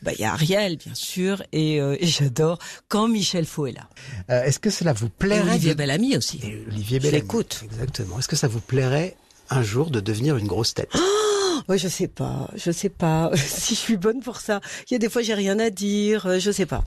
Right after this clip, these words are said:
Speaker 1: Peut-être, mais en tout cas, euh,
Speaker 2: Un essai peut être envisageable.
Speaker 1: Peut-être, mais
Speaker 2: Bon.
Speaker 1: j'ai, en tout cas, j'ai vu que les gens que je connais, euh, c'est, ils tiennent vraiment d'une façon, euh, c'est, c'est comme, euh,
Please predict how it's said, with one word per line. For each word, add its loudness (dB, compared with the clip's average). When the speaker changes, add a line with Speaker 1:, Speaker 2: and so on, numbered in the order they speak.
Speaker 1:
Peut-être, 0
mais 2
en 0
tout -6
cas, 2
euh, 0
Speaker 2:
Un 6
essai 2
peut -2
être -4
envisageable. 0
Speaker 1:
Peut-être, 0
mais 0
Speaker 2:
Bon. 2
Speaker 1:
j'ai, 0
en 2
tout -4
cas, 0
j'ai 2
vu -2
que -4
les 2
gens 2
que -4
je 0
connais, 0
euh, 2
c'est, 0
ils 2
tiennent 2
vraiment 2
d'une -4
façon, 0
euh, 2
c'est, -2
c'est 0
comme, 2
euh, 2